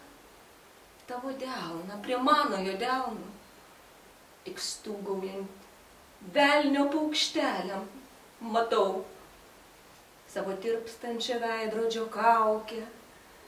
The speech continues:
o joje prie akių obuolių tavo veidas prisiūtas rusena.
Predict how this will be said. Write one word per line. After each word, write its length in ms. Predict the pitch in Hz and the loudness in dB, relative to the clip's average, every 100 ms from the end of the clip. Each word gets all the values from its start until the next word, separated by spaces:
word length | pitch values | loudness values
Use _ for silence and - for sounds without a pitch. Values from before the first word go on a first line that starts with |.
| - - - - - - - | -20 -20 -20 -20 -20 -20 -14
o 160 | 180 170 | -4 0
joje 440 | 175 175 214 226 220 | 0 -2 -2 -4 -4
prie 220 | 190 185 | 0 0
akių 240 | 185 240 208 | 0 -4 -2
obuolių 480 | - 185 190 247 277 269 - - - - - - - - - - - - - - - | -2 0 -2 -2 -4 -6 -12 -20 -20 -20 -20 -20 -20 -20 -20 -20 -20 -20 -20 -20 -20
tavo 260 | - 190 208 | -10 -6 -2
veidas 600 | 240 240 170 165 165 - | 0 2 0 -2 -4 -8
prisiūtas 840 | - 180 185 - 196 196 202 202 - - - - - - - - - - | -12 -12 -10 -10 -12 -14 -16 -16 -14 -12 -14 -16 -20 -20 -20 -20 -20 -12
rusena. 720 | 185 185 196 202 208 208 | -8 -6 -6 -8 -10 -12